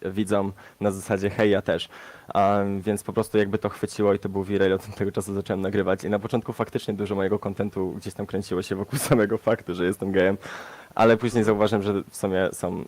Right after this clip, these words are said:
lepsze formy i lepsze, lepsze treści, ale głównie są to trendy albo jakieś takie memy, które mogę, moją inspiracją są głównie memy, które jakby tłumaczę na, na to medium TikToka.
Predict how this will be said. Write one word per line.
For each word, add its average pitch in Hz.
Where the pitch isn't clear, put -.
lepsze -
formy 92
i -
lepsze, 87
lepsze -
treści, -
ale 120
głównie 120
są 110
to 98
trendy 98
albo 98
jakieś 95
takie 113
memy, 104
które 95
mogę, 95
moją 127
inspiracją 117
są 113
głównie 104
memy, 98
które 95
jakby 95
tłumaczę 107
na, 98
na 95
to 101
medium 92
TikToka. 87